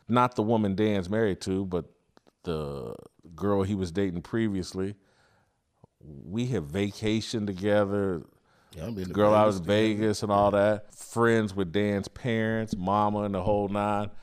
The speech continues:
Speaker 1: But I, I don't, not everybody is built for the kind of heat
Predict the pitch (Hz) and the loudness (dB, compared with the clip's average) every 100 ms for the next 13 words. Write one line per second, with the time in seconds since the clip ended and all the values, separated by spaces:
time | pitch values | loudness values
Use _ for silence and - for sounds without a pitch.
0 | - - - _ 98 92 90 _ - - | -16 -18 -20 _ 0 0 -2 _ -8 -4
1 | 117 110 123 127 127 - - 113 127 131 | -2 0 2 2 0 -10 -8 -2 0 -2
2 | - - 127 131 135 139 123 123 120 117 | -4 -2 0 2 0 -2 2 4 4 2
3 | 113 110 - _ _ _ _ 101 92 76 | -2 -6 -12 _ _ _ _ -6 -6 -8
4 | 78 104 92 73 - - _ _ _ _ | -4 0 0 -4 -14 -20 _ _ _ _
5 | _ _ _ 95 82 - 113 101 95 87 | _ _ _ -6 -6 -4 -2 0 -2 -6
6 | 92 101 90 - | -6 -8 -8 -14